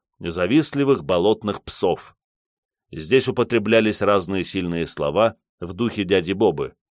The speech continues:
Мне стихотворение понравилось, и я честно сказал об этом Иоанну Манящему, но добавил, что мне не все здесь понятно.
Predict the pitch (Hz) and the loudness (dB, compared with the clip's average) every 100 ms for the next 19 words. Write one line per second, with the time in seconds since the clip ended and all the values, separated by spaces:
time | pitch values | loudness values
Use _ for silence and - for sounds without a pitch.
0 | _ _ _ _ _ _ _ 76 95 151 | _ _ _ _ _ _ _ -4 0 0
1 | 151 135 - 85 82 98 107 101 98 82 | 0 -4 -2 0 0 0 -2 -2 -2 -2
2 | 76 71 69 67 - - _ _ _ 87 | -2 -4 -6 -6 -10 -12 _ _ _ 0
3 | 98 92 107 120 117 104 - 85 98 120 | 2 2 0 0 0 -4 -2 -2 2 2
4 | 95 98 98 95 85 82 82 90 90 90 | 2 0 -2 -6 -2 0 0 0 -4 -4
5 | 98 80 - 76 69 67 - _ _ _ | -2 -4 -4 -10 -10 -14 -16 _ _ _
6 | _ 101 135 131 120 131 123 110 110 113 | _ -2 2 4 4 6 4 2 -4 -2
7 | 110 107 101 95 104 - 104 85 95 - | 0 2 0 -2 -4 0 0 2 -2 0
8 | 107 95 - 73 65 | 0 0 -2 -6 -12